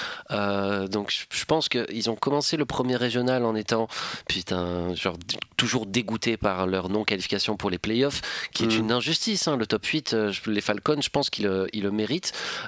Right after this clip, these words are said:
Speaker 1: Euh, c'est juste, bah, pas de chance au tirage, euh, ils sont tombés sur Carmine Corp. Mais, euh, ouais, et, et, et le fait qu'ils aient perdu le premier régional, à mon avis, derrière,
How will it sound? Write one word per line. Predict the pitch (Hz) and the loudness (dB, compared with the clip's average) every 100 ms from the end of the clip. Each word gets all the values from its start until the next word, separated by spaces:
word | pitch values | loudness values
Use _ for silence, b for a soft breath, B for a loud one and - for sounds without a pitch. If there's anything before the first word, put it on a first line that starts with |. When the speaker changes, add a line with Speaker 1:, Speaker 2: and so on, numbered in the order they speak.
| - | -2
Speaker 1:
Euh, | 98 95 | 0 0
c'est | 98 | -2
juste, | 95 - | -2 -2
bah, | 87 | 2
pas | 98 | 2
de | - | 2
chance | 117 110 104 | 0 0 -2
au | |
tirage, | 95 104 95 113 113 95 | -2 -2 2 2 2 0
euh, | 92 90 | 0 0
ils | 87 | -2
sont | - | -2
tombés | 95 95 98 | -2 -2 -2
sur | - - | -2 -2
Carmine | 87 98 98 | -2 -2 0
Corp. | 165 - - B B B B - | 0 0 -6 B B B B -4
Mais, | 110 110 104 | 0 2 2
euh, | 101 104 104 101 101 101 101 101 101 104 101 101 101 104 - - 87 | 2 2 2 2 0 0 -2 -2 -2 -2 -2 -2 -2 -4 -6 -6 -2
ouais, | 110 104 | -2 -2
et, | 101 113 104 117 | -2 -4 -2 -4
et, | - | -2
et | 117 | -2
le | 120 | 0
fait | - 156 - | 0 0 0
qu'ils | - 104 | -2 0
aient | 151 | 0
perdu | 175 147 151 | 2 0 0
le | 156 | 0
premier | - 147 143 | 0 0 2
régional, | 131 131 131 135 147 151 B B - | 2 2 2 2 2 0 B B 0
à | 120 | 2
mon | 120 123 | 2 2
avis, | 117 123 | 0 0
derrière, | 117 117 113 | 0 0 2